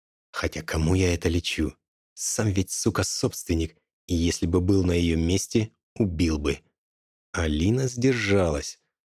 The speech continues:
даже голос не дрогнул. И ведь я внутренне уже был готов к худшему.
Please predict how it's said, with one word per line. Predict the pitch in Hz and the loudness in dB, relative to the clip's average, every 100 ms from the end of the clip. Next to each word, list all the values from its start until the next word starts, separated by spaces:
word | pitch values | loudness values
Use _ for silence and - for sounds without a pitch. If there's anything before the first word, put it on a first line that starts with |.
| _ | _
даже | 117 110 110 113 | 0 2 2 2
голос | 92 90 85 90 | 2 2 4 2
не | 110 101 | 2 2
дрогнул. | 82 76 73 64 _ _ _ _ _ _ | 2 0 -2 -6 _ _ _ _ _ _
И | - | 0
ведь | 80 80 | 0 2
я | 82 78 | 2 2
внутренне | 80 95 120 113 110 | 2 0 2 2 2
уже | 110 101 | 2 2
был | 104 101 | 2 2
готов | 98 - 113 - | 0 0 -4 -4
к | |
худшему. | - 127 120 - 78 69 | -2 0 2 0 -2 -2